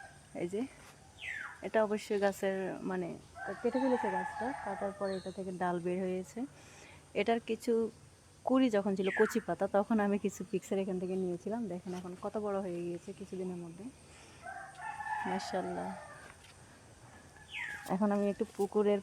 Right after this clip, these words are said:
পাড়ের মধ্যে হাঁটবো, দেখি, এখন তো আমের সিজন, কিছু কিছু আম পেকে গেছে, তো <laughs> পাকা আম পাই কিনা দেখি।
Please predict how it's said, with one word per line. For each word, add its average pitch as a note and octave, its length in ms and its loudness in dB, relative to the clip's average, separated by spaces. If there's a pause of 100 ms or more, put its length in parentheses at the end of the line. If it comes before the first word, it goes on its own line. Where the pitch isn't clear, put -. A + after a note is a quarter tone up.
পাড়ের F#3 340 4
মধ্যে F#3 260 -2
হাঁটবো, E3+ 680 -4 (680)
দেখি, E3+ 460 0
এখন F3 280 2
তো F#3 100 0 (140)
আমের G3+ 460 4
সিজন, F3+ 460 0
কিছু F#3 260 -4
কিছু F#3+ 240 -2 (120)
আম F3+ 200 2
পেকে G3 360 0
গেছে, E3+ 360 0 (1160)
তো F3 80 0 (520)
<laughs> B3+ 520 12
পাকা G3+ 340 6
আম F#3+ 160 6
পাই F#3+ 280 4
কিনা F#3+ 280 2
দেখি। F3 360 0